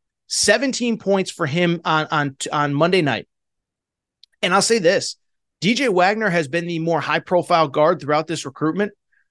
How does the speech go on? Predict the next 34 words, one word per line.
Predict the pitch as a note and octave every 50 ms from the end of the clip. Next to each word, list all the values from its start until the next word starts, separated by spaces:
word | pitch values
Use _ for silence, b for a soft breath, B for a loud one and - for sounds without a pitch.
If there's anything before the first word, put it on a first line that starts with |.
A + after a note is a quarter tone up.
| _ -
Rob | C3+ D3 E3 G#3 C4 A#3+ F3
Dillingham | G3+ A3+ G#3+ G#3+ G3+ F3 D#3+ F3 F3 D#3+ D3+ B2+ _
right | C#3 C3 C3+ D#3+ G3+ G#3 G3+
now | G3+ F3+ C#3 A2 - - _ _ _ _ _
has | - E3 E3 E3 C#3 - - F3+
N | F#3+ G#3+ B3 A#3
B | A#3 G3+ G3+
A | G3 F#3+ F#3
athleticism | F3 E3+ - - D#3+ E3 F#3+ F3+ - - D#3 C3 B2 C#3+ C#3 C#3+ -
and | D#3+ D3 C3+
put | - F3 F#3
on | F3 E3+ D3+
twenty | - - - E3 F3+ G#3+ A#3+ A#3+ A3+
plus | - - - G3+ G3 - -
pounds | _ - - G3 G3 G3+ G3+ F#3+ D#3+ D3+
this | E3+ D#3+ - -
summer | - F3+ F#3+ F#3 D#3+ D3 C3+ C3+ b b b b b b b
and | F3 E3
hasn't | F3 A#3 A#3+ A3+ B3 G3+
lost | G3+ G3 F#3 - G3+
an | F3 D#3+ - _ - -
ounce | E3 F#3 G3+ F#3+ - -
of | D#3+ D3
athleticism. | C#3 C#3 C3+ - E3 F3 D3+ C3 - A#2 G#2 - - _ _ _ b b b b b b b b
And | - G3 F#3
so | - G#3 G3
if | E3+ C#3
you | C#3+ D3 G#3+ C#4 D4+
can | D4 - C#4 B3+
continue | - G#3 D#3 - - A3 A#3 A3+ A3 A3 G3+ C#3+ A#2+ A#2+
that | D3+ E3+ F#3 G#3+ A3+ - -
level | D#3 D#3+ F3 F3+ F#3+ F3 G#3 G#3 G3 -
of | D#3 D#3+ E3+ D#3+
athleticism | E3+ E3 D#3+ - E3 E3 D3+ D3+ C3+ - G2+ F#2 - F2